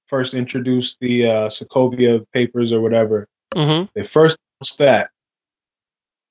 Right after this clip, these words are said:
Speaker 1: you know, and they're all having their debates. Cap's mind is already made up, and he knows that Iron Man's mind is already made up. Just like he told Tony, he was like, you know, Tony's not saying anything 'cause his mind is already made up.
Speaker 2: So
Speaker 1: Same
Speaker 2: you
Speaker 1: thing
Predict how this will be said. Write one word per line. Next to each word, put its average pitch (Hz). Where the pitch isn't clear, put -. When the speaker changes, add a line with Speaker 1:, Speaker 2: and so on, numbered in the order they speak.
Speaker 1:
you 151
know, 127
and 123
they're 131
all 123
having 120
their 107
debates. 104
Cap's 240
mind 139
is 127
already 127
made 113
up, 120
and 123
he 170
knows 135
that 123
Iron 165
Man's 104
mind 104
is 104
already 101
made 104
up. 104
Just 143
like 151
he 143
told 147
Tony, 175
he 135
was 127
like, 120
you 135
know, 113
Tony's 127
not 117
saying 170
anything 131
'cause 123
his 120
mind 143
is 120
already 104
made 98
up. 95
Speaker 2:
So -
Speaker 1:
Same 202
Speaker 2:
you 196
Speaker 1:
thing 165